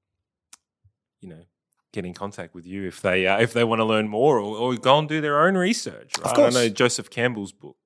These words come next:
Speaker 1: right, The Hero's
Speaker 2: Oh, I
Speaker 1: Journey,
Speaker 2: love that.
Speaker 1: like,
Speaker 2: I love
Speaker 1: you
Speaker 2: that.
Speaker 1: know, one of the best books ever. So, um,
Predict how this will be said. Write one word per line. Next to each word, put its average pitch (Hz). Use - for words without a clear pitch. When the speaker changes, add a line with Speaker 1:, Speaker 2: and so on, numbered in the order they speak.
Speaker 1:
right, 92
The 98
Hero's 98
Speaker 2:
Oh, 101
I -
Speaker 1:
Journey, 80
Speaker 2:
love 85
that. -
Speaker 1:
like, 85
Speaker 2:
I -
love 101
Speaker 1:
you 101
Speaker 2:
that. 90
Speaker 1:
know, -
one 104
of 101
the 104
best 107
books -
ever. 104
So, 113
um, 95